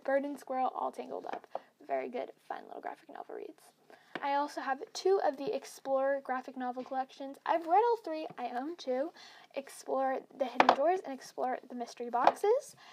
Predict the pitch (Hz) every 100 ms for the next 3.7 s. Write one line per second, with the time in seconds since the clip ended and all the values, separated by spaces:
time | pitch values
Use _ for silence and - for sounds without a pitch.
0 | - - - 277 269 285 - 262 262 262
1 | - 285 311 - 262 269 302 330 330 311
2 | - - 339 381 359 247 - - 262 269
3 | 285 - 233 240 - 349 403